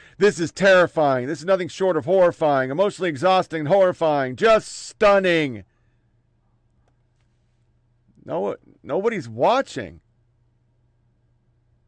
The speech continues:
And I think the most important thing you can take out of everything before I play the J six craziness is this soundbite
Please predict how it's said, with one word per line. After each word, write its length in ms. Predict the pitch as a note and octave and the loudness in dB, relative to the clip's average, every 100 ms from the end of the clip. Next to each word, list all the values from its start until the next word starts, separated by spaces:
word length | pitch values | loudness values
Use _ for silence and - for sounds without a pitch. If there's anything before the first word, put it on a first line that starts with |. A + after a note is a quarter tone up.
| _ _ _ _ _ _ _ _ _ _ _ - | _ _ _ _ _ _ _ _ _ _ _ -2
And 120 | F#3+ | 0
I 80 | F#3+ | 0
think 180 | A#3+ | -2
the 80 | A3+ | 0
most 280 | G#3+ A#3+ - | 2 2 0
important 480 | F#3+ G3 C4 A3+ - | -4 2 2 2 -4
thing 280 | A#3+ C4 G3 | -2 -2 -6
you 160 | F#3 | -6
can 140 | G3+ E3+ | -6 -2
take 260 | G#3+ A#3 | -2 2
out 180 | G#3 F#3 | 4 4
of 160 | E3+ C#3 - | 4 0 -4
everything 560 | G3 A#3 A3 C#3+ E3+ | -2 2 0 2 0
before 340 | D#3+ - F#3+ G3+ | -2 0 2 4
I 80 | F#3+ | 2
play 680 | - G3+ G#3 E3+ D3 C#3 - _ _ _ _ _ _ _ _ _ _ _ _ _ - | 2 4 6 4 2 -4 -10 _ _ _ _ _ _ _ _ _ _ _ _ _ -10
the 140 | D3 | -8
J 380 | A2 F3 G3 F#3 | -4 -2 -2 -4
six 420 | - F#3+ F#3 - | -8 -8 -10 -12
craziness 920 | - F#3+ G3 - D3 G#2+ G#2+ - - _ _ _ _ _ _ _ _ _ _ _ _ _ _ _ _ _ _ | -4 -2 -2 -4 -4 -4 -8 -14 -20 _ _ _ _ _ _ _ _ _ _ _ _ _ _ _ _ _ _
is 160 | D3 B2 | -8 -2
this 160 | G3+ - | -2 -2
soundbite 840 | - G#3 G#3+ D3 C3 B2 A#2 | 0 2 0 0 2 2 -2